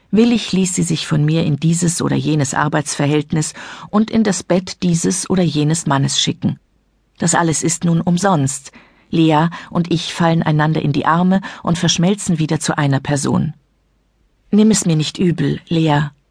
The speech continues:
aber du warst ohne eigenen Willen und hattest schon deshalb nicht das Zeug zur Romanfigur.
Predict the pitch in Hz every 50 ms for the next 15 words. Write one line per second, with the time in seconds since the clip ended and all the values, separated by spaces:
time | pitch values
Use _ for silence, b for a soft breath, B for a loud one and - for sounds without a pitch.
0 | _ _ _ _ _ _ _ - 180 185 185 196 190 196 214 220 220 - - -
1 | 214 233 226 - - 170 185 185 185 175 170 160 156 147 170 170 156 143 135 135
2 | 131 123 B B B B B B B 170 170 175 185 190 190 190 - - - 170
3 | 165 160 170 180 180 - - 143 139 139 156 156 156 - - 139 131 - - -
4 | - 143 127 123 - - - 139 127 131 131 135 135 135 131 - - - - -
5 | - 165 151 -